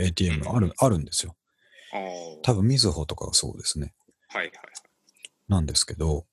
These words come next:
Speaker 2: でもやっぱり半分ぐらいは違うはずなんですよ。
Speaker 1: うん。
Speaker 2: 金額まで行かせると。
Speaker 1: なるほど。
Speaker 2: あれ、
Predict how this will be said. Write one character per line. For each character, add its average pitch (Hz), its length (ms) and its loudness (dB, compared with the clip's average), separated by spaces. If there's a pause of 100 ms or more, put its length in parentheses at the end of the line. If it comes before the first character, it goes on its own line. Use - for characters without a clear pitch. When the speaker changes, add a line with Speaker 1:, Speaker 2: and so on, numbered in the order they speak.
(180)
Speaker 2:
で 123 100 4
も 113 80 6
や 113 100 4
っ - 120 -6
ぱ 160 80 4
り 107 80 4
半 127 240 2
分 135 160 0
ぐ 127 80 2
ら 104 60 4
い 78 40 2
は 69 60 -6
違 - 200 0
う 76 320 -2
は 76 140 2
ず 71 120 2
な 69 60 -4
ん - 40 -10
で - 60 -10
す - 80 2
よ。 - 1040 -20
Speaker 1:
う - 0 -
ん。 104 400 -8 (580)
Speaker 2:
金 101 200 6
額 85 220 2
ま 76 100 2
で - 80 -8
行 - 100 -10
か - 140 0
せ - 160 6
る 71 100 -8
と。 - 180 -10
Speaker 1:
な 95 160 -6
る 85 100 -12
ほ 85 120 -16
ど。 78 180 -18 (800)
Speaker 2:
あ 101 140 2
れ、 127 640 4